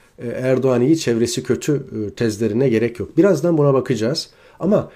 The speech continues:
gerçeklikten kopmuş bir Erdoğan demedim, dikkat ederseniz. Gerçeklikten kopmuş bir ülke dedim. Çünkü yaklaşık on yıldır bu şahsın bütün ürettiği,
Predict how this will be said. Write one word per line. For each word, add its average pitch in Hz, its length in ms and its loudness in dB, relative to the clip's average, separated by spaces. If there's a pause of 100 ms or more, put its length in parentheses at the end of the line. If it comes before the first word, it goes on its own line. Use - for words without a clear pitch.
(120)
gerçeklikten 165 720 2
kopmuş 170 400 -4
bir 165 140 4
Erdoğan 139 500 2
demedim, 113 380 2
dikkat 95 260 -12
ederseniz. 92 560 -12
Gerçeklikten 135 800 -2
kopmuş 151 560 -2
bir 117 240 -2 (240)
ülke 123 380 -2
dedim. 92 260 -6
Çünkü 202 460 -4 (480)
yaklaşık 143 480 0
on 190 180 8
yıldır 113 380 4
bu 170 60 0
şahsın 147 600 -2 (880)
bütün 147 540 4
ürettiği, 131 760 4